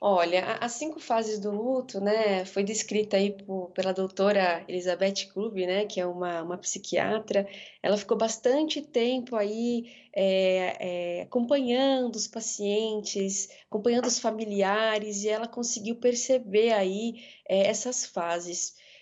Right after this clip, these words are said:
É, na prática, a gente vê que, claro, isso pode sim acontecer, mas não é tão perfeitinho, não. É muito particular, é muito singular de cada pessoa.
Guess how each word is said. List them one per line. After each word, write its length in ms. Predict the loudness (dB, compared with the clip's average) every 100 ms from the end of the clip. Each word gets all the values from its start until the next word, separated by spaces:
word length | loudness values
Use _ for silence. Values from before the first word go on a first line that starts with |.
| -4
É, 160 | 2 2
na 140 | 0
prática, 1200 | -2 0 2 2 -2 -2 -6 -4 0 0 0 -4
a 120 | -4 -2
gente 680 | 0 0 0 -2 0 0 0
vê 240 | 0 0
que, 540 | 0 -4 0 0 0 -6 0
claro, 300 | 2 4 4
isso 260 | 0 -2
pode 320 | 0 2 2 0
sim 240 | -2 -2
acontecer, 880 | -2 -6 -8 -6 -6 -4 -2 -2 -4 -10 -20 -20 -10
mas 720 | -2 2 4 4 4 4 2
não 220 | 0 0 0
é 220 | 0 0
tão 640 | 4 4 4 2 -2 -6 -14 -14 -2
perfeitinho, 800 | -2 -2 -8 -6 -8 -6 -8
não. 160 | -4 -4
É 40 |
muito 320 | -4 -6 -6 -8
particular, 960 | -4 -2 0 0 -2 0 2 4 4
é 40 | 4
muito 240 | 0 -2
singular 600 | -2 -2 0 2 2 2
de 100 | -2
cada 240 | -2 -2 -2
pessoa. 800 | -4 -2 -2 0 2 2 0